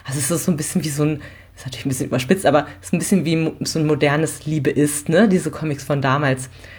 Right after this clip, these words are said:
Ähm, ich fand's sehr süß. Einige Situationen waren mir zu speziell, also nicht so ganz nachvollziehbar. Ja, oder zu wenig niedlich oder lustig, aber der Großteil hat mir sehr gut gefallen und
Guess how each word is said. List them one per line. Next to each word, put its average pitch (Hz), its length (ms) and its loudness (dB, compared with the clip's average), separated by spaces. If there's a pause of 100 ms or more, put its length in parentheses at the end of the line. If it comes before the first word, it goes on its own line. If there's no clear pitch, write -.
(160)
Ähm, 147 300 -2
ich - 120 -6
fand's 208 260 2
sehr 175 200 4
süß. 220 440 2
Einige 190 240 4
Situationen 185 800 2 (280)
waren 170 180 0
mir 170 100 -2
zu - 160 -2
speziell, 320 560 0
also 170 400 4
nicht 220 300 0
so 240 80 0
ganz 262 260 -2
nachvollziehbar. 294 760 0 (360)
Ja, 151 240 2
oder 170 220 2
zu 170 160 -2
wenig 170 300 -2
niedlich 180 300 2
oder 165 140 2
lustig, 226 580 2
aber 170 260 4
der 170 120 2
Großteil 185 320 -2
hat - 60 -8
mir 165 120 -2
sehr 170 180 4
gut 202 160 0
gefallen 185 420 -2
und 156 280 -4